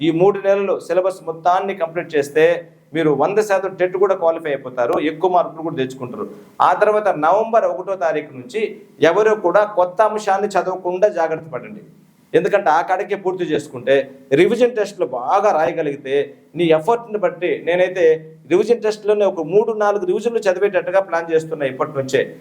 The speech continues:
ఈ plan of action మీరు కానీ పెట్టుకోగలిగితే వంద శాతం మీకు ఎందుకు జాబ్ రాదు, ఒకసారి ఆలోచన చేయండి.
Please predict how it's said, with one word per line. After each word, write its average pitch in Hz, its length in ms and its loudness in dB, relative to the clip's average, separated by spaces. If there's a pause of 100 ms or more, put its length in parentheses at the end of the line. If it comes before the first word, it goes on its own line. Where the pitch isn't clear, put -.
(220)
ఈ 180 80 4
plan 196 420 2
of 208 140 2
action 180 220 -10
మీరు 165 140 -4
కానీ 180 180 2
పెట్టుకోగలిగితే 143 840 -2 (180)
వంద 131 180 0
శాతం 196 360 0
మీకు 151 220 -6
ఎందుకు 160 200 -4
జాబ్ 131 300 2
రాదు, 127 220 2
ఒకసారి 127 280 -2
ఆలోచన 127 420 -2
చేయండి. 151 300 -2